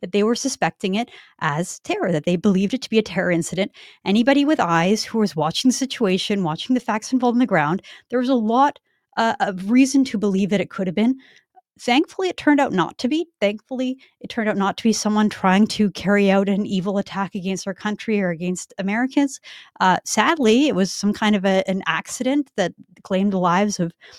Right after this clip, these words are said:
two people, a, um, a married couple in their fifties. Um, but it, you, you can really just see the sort of pettiness, the immaturity, the obsession that the media have over trying to discredit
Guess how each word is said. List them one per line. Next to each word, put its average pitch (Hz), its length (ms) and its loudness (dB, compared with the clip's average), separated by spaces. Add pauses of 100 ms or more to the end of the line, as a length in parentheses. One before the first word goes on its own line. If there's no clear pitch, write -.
(120)
two 220 160 -4
people, 220 400 -4
a, 180 100 -2 (160)
um, 180 320 -6
a 180 60 -6
married 190 340 -2
couple 202 300 -4
in 185 80 0
their 165 120 0
fifties. 302 600 -8 (500)
Um, 180 460 -2 (580)
but 269 320 4 (320)
it, 240 140 0
you, 240 260 4
you 254 100 6
can 294 180 6
really 330 220 6
just 285 220 0
see 254 140 2
the 196 80 -4
sort 214 180 2
of 175 140 -6
pettiness, 214 640 4
the - 120 -6
immaturity, 214 540 2
the 185 100 2
obsession 214 760 -2 (340)
that 190 80 -10
the 208 80 -4
media 214 300 -2
have 185 420 -2 (240)
over 196 240 -2
trying 247 460 0
to 190 220 -2
discredit 240 680 2